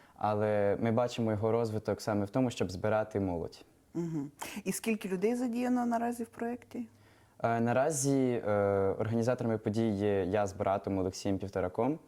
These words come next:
Speaker 1: Е, також, е, нам допомагає Ростислав Нім-, Німцов з, е, Монреальської літературної студії і, е, уно, яке дає нам приміщення.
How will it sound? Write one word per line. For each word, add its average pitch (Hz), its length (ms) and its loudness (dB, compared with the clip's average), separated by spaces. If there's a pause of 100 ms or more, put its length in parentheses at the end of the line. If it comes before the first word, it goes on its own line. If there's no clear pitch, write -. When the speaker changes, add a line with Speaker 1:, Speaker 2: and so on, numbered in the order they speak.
(460)
Speaker 1:
Е, 98 300 2
також, 120 520 -2
е, 104 160 2
нам 104 180 2
допомагає 101 920 0
Ростислав 104 520 -2
Нім-, 101 240 0
Німцов 113 580 -2
з, 107 140 -8
е, 92 840 0 (100)
Монреальської 101 460 0
літературної 98 540 -2
студії 127 520 0 (420)
і, 117 340 2
е, 90 360 0 (340)
уно, 101 380 0 (100)
яке 101 220 -2
дає 98 220 2
нам 98 120 0
приміщення. 87 640 -4